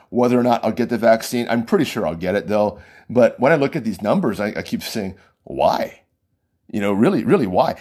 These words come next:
And I can see the reason why <laughs> a lot of people my age are saying, "Yeah, I don't think I need to get it." You know, and here's the thing. Even though we're not getting it,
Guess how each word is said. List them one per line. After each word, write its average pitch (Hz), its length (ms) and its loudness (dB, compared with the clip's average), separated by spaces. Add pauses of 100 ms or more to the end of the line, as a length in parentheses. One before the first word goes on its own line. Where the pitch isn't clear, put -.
(100)
And 120 100 0
I 196 120 6
can 160 180 0
see 214 460 -2 (220)
the 123 100 2
reason 147 260 2
why 139 140 -2
<laughs> - 20 -16
a 151 60 4
lot 131 180 2
of 139 100 0
people 160 280 -2
my 110 160 2
age 127 200 -2
are 101 60 -4
saying, - 220 -8 (200)
"Yeah, 240 160 4
I 233 40 6
don't 247 100 2
think - 140 -4
I - 20 2
need 117 140 -2
to 78 60 -10
get 113 200 0
it." - 160 -16 (580)
You 113 120 0
know, 120 240 2 (160)
and 135 120 0
here's 196 200 6
the 143 80 0
thing. 131 320 -2 (1040)
Even 180 240 2
though 196 100 6
we're 175 80 4
not 147 220 2
getting 165 240 0
it, 220 280 -6